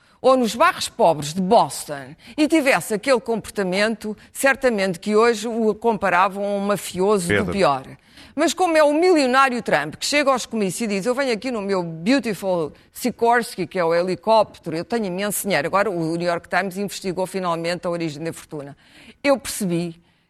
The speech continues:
Speaker 1: que Trump teve o tratamento diferencial,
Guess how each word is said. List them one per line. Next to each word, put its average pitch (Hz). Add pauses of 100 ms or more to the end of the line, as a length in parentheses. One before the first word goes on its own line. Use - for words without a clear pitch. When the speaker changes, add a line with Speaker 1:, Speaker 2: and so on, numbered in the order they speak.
(180)
Speaker 1:
que 165 (460)
Trump 233 (440)
teve 165
o 214
tratamento 220
diferencial, 208